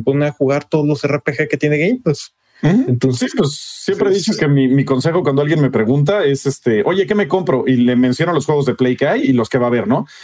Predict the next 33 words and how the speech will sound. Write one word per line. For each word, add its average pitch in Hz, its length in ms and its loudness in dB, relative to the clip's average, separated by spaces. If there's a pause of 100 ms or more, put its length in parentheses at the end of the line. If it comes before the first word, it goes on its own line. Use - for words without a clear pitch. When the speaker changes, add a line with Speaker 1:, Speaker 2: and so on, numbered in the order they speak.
(160)
Speaker 2:
Le 131 80 2
digo, 131 100 2
"¿Te 156 80 -2
interesa 170 400 0
mucho 202 440 0
alguno 139 320 0
de 143 100 2
estos?". 170 280 -2
"No, 151 240 0
entonces 131 360 0
Xbox". - 420 -4 (340)
O 135 120 0
sea, 120 260 0
sin 113 480 0
lugar 131 260 2
a 123 60 0
dudas. 110 360 -2 (540)
Porque 151 260 0
sí, 294 180 0
Game 170 200 -2
Pass 170 280 -2
es 160 160 -4
una 147 480 0
súper 143 480 -2
oferta, 160 540 -2
o 107 140 -2
sea, 92 480 -2
Speaker 1:
Ujú. 123 480 2 (720)
Speaker 2:
es, 131 140 0
es, 147 200 -2
es 147 340 -2
una 143 160 2
gran 117 580 2